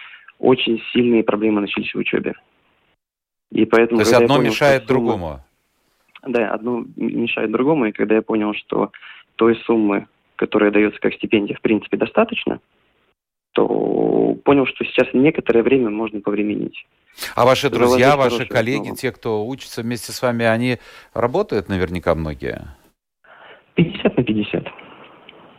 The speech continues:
Speaker 1: То есть очень по-разному, пятьдесят на пятьдесят.
Speaker 2: А не планируете ли в будущем,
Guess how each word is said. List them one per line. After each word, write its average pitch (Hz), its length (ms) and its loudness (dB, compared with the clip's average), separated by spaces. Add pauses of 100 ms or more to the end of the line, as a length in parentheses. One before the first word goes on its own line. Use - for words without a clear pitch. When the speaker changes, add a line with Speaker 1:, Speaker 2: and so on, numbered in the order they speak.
(520)
Speaker 1:
То - 60 2
есть - 260 -2
очень 117 320 4
по-разному, - 560 -2
пятьдесят - 400 -20
на - 60 -14
пятьдесят. - 360 -12 (1600)
Speaker 2:
А 131 320 6
не 151 140 2
планируете 220 720 2
ли 151 380 4 (180)
в 95 180 -10
будущем, 135 680 -4